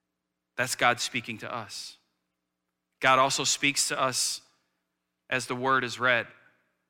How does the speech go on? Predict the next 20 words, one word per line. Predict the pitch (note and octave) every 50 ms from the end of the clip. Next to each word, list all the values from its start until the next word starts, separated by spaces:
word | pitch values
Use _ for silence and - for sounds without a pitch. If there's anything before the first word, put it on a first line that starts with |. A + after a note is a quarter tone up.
| _ _ _ _ _ _ _ _ _ _ _
And | - A#2+
so | - D3
when | C#3+ C#3 B2+
Scott | - - - - D#3+ D3+ D3+ D3 C3+ B2 - - - -
and | B2 A2+ -
Spencer | - - D3+ C#3+ C#3 C3+ - D3 C3 B2 B2 B2+
or | B2+
Dave | B2+ C#3 C#3 C#3 C3+ B2 A#2+
stand | - - - C#3+ C3+ C3 A#2+ A#2+
here | A#2+ D#3 D#3 D3 C#3 B2
and | A#2 B2+ B2+
they | B2+ B2+
read | A#2+ A#2+ C3 D3+ E3 E3+ E3 D3+
the | C#3+ C#3
word | B2+ C3+ C3 B2+
of | B2 A#2 A#2+
God | C3+ C3+ D3+ D#3+ D3 -
to | - B2
you, | A2+ A2+
that's | A2+ C3 C#3+ - -